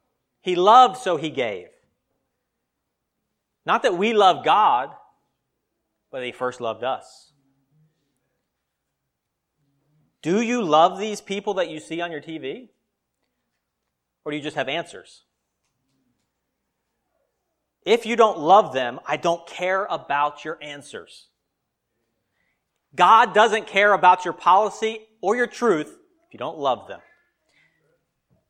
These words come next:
When the lawyer said to Jesus, "What is the greatest commandment?" he says, "Love God and love your neighbor." And then you know what the lawyer said? He said, "Well, who's my neighbor?" Since this is the,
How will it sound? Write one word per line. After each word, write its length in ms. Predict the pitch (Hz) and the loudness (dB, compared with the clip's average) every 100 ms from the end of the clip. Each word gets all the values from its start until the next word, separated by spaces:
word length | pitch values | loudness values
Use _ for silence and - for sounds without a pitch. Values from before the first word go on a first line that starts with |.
| _ - | _ -8
When 520 | 151 220 254 220 - _ - | -4 -2 -4 -8 -14 _ -2
the 100 | 185 | 0
lawyer 460 | 180 202 214 196 | 4 4 4 0
said 260 | - 196 175 | 0 0 0
to 80 | 160 | -4
Jesus, 480 | 147 214 170 165 | -4 -2 0 -2
"What 220 | 147 185 208 | 0 0 0
is 140 | 185 | -2
the 80 | 185 | -2
greatest 600 | 170 190 185 - 165 - | 0 -2 -4 -10 -14 -12
commandment?" 480 | 160 170 220 175 170 | -6 -4 -2 -4 -6
he 60 | |
says, 260 | 160 170 143 | -4 -6 0
"Love 360 | 160 190 208 | 4 4 4
God 280 | 196 180 190 | 4 4 4
and 100 | 156 | 0
love 220 | 156 165 | 0 0
your 120 | 160 170 | 0 -6
neighbor." 300 | 170 165 135 | -4 -4 -8
And 140 | 151 | -10
then 140 | 190 | -10
you 80 | 247 | -6
know 140 | 254 262 | -4 -2
what 240 | 262 254 | -4 -4
the 180 | 185 - _ - | -8 -8 _ -6
lawyer 460 | 127 156 185 180 | 0 0 0 -4
said? 420 | - 175 190 196 - _ _ _ _ | -6 -6 -6 -8 -14 _ _ _ _
He 100 | 214 | -6
said, 240 | - 175 | -4 -4
"Well, 160 | 208 - - _ _ _ | -4 -8 -14 _ _ _
who's 180 | 214 175 | -12 -8
my 100 | 160 | -8
neighbor?" 380 | 143 196 104 - _ _ _ _ _ _ _ _ _ _ _ _ _ _ | -8 -10 -12 -20 _ _ _ _ _ _ _ _ _ _ _ _ _ _
Since 340 | - 233 147 | -6 -6 -2
this 200 | 185 214 | -2 -2
is 100 | 214 | -4
the, 180 | 185 | -10